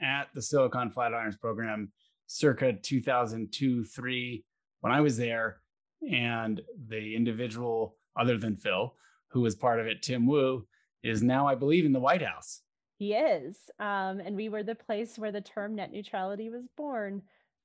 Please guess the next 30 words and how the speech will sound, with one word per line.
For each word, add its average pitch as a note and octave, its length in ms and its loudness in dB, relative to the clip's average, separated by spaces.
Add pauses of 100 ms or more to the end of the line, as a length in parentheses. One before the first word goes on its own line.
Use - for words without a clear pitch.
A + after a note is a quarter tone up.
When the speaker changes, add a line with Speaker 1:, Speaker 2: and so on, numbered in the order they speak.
Speaker 2:
Um, G3+ 380 0
Speaker 1:
Yep. G#3 140 0 (280)
Speaker 2:
a A3+ 60 -10
nice A#3 240 6
Speaker 1:
Huge. - 100 -10
Speaker 2:
little A3+ 600 6
feather A3+ 260 6
in G#3 140 4
our G3+ 140 4
cap. - 400 2 (500)
Speaker 1:
Yep. A#2+ 280 6 (340)
We A2 80 -6
should G#2+ 180 -6
bang A2+ 200 -2
that A2 160 -2
drum G2+ 220 -6
all G2+ 160 -6
day. F2+ 200 -2
All A#2 60 2
right. A#2 180 0
I'm A#2 120 -2
sorry A2+ 260 0
to G#2+ 60 -2
interrupt A2 280 -8
you. G2+ 100 -10
Keep G3+ 180 -2
Speaker 2:
No, A#3+ 140 12
no, D4 140 12
Speaker 1:
going. C4 160 6
Speaker 2:
no, C#4 80 4